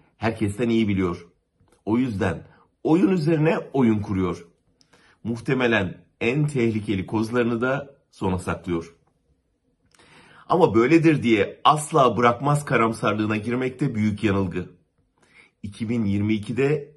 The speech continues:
yirmi yılı doluyor. Karşısındaki cephe giderek büyüyor. Yakın çevresindeki bütün adayları temizlediği için yerine bir benzerinin ya da daha beterinin geçme şansı da yok. İki bin yirmi iki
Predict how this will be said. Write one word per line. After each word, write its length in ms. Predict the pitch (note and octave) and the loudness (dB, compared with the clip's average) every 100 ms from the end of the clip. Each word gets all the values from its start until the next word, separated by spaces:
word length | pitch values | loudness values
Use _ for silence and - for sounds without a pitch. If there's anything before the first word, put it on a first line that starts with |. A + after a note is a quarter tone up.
| - | -8
yirmi 360 | F#2 G#2 G#2+ | -4 0 2
yılı 240 | F#2+ F2 E2 | 2 0 -2
doluyor. 460 | F2 E2+ E2+ - _ _ _ _ _ - _ | -2 -2 -4 -10 _ _ _ _ _ -20 _
Karşısındaki 580 | - A#2+ A#2+ C#3 D3 D3 | -2 0 0 -4 -2 0
cephe 260 | D3+ D3+ F#3 | 0 2 2
giderek 440 | D3+ C#3 D3+ G#2 | 2 2 0 0
büyüyor. 500 | A2 G#2+ F#2+ F2 - _ _ - _ | 0 2 0 -2 -10 _ _ -20 _
Yakın 320 | G#2+ G#2+ D3+ | -2 2 2
çevresindeki 840 | D3+ D3+ B2 A#2 A2+ G#2 G#2 F2 D#2+ | 2 2 0 -2 -2 -2 -4 -6 -4
bütün 320 | F#2 - F3 | -4 0 2
adayları 540 | E3+ C3+ A2+ F#2+ E2 | 4 4 2 0 -4
temizlediği 680 | - G2 G#2+ G#2+ B2 D#3+ D3+ | -4 -2 -2 -2 -2 -2 -2
için 420 | - G2+ G#2+ - _ _ _ - | -4 -2 -4 -6 _ _ _ -6
yerine 520 | A#2 A#2 C3 C3 - | -2 0 -2 -4 -4
bir 180 | A#2 F#2 | -4 0
benzerinin 760 | A2 A2 A2 A2+ C#3 F3 - - | 0 0 0 2 2 -2 -4 -8
ya 200 | C3+ D3+ | -4 -2
da 160 | - | -2
daha 260 | F#2+ A#2 C3 | -2 0 0
beterinin 500 | B2 - F#2 F2+ D#2 | 0 -2 -4 -2 -4
geçme 340 | G#2 G2+ B2+ | -4 -4 -6
şansı 360 | G2+ F#2 F#2+ F#2 | -4 -6 -6 -2
da 80 | G2 | 0
yok. 320 | E2+ - - _ _ _ _ _ _ _ _ _ _ _ - _ | 0 -4 -14 _ _ _ _ _ _ _ _ _ _ _ -20 _
İki 260 | D3 D3+ C#3 | -8 -2 0
bin 120 | C#3+ | 2
yirmi 260 | C3+ C3 B2+ | 0 0 -2
iki 540 | - C#3+ D3 - | 0 0 0 -6